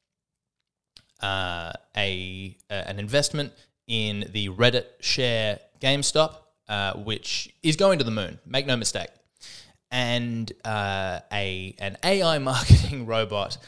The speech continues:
which, um, is, I think the financial term for it is, uh, I think it's a, a Ponzi scheme. I believe that's what they call it, a Ponzi scheme. This is how it works. I wanna believe in this so badly.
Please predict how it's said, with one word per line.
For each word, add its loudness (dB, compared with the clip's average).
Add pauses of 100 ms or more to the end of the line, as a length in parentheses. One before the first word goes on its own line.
(220)
which, -4
um, -2 (520)
is, 2 (500)
I 2
think -4
the 0
financial 0
term -2
for -4
it -8
is, -6
uh, -10
I -8
think -10
it's -6
a, -6 (220)
a -8 (140)
Ponzi 0
scheme. 0 (760)
I -2
believe 4
that's 2
what -8
they -2
call -4
it, -4
a -6
Ponzi 0
scheme. -4
This 0
is -4
how 0
it -8
works. -8 (340)
I 2
wanna 2
believe 2
in -2
this -4
so 4
badly. -4